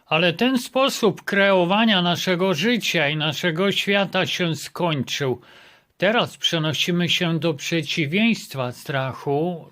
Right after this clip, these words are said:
przenosimy się do życia opartego na miłości.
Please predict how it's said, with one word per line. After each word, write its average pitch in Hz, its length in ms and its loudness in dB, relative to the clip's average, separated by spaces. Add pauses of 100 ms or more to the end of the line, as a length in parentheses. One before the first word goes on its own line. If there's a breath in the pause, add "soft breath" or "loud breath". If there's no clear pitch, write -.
(140)
przenosimy 151 680 0
się 165 300 0
do 127 200 -4
życia 156 640 -2
opartego 143 680 -4
na 170 160 0
miłości. 151 840 -2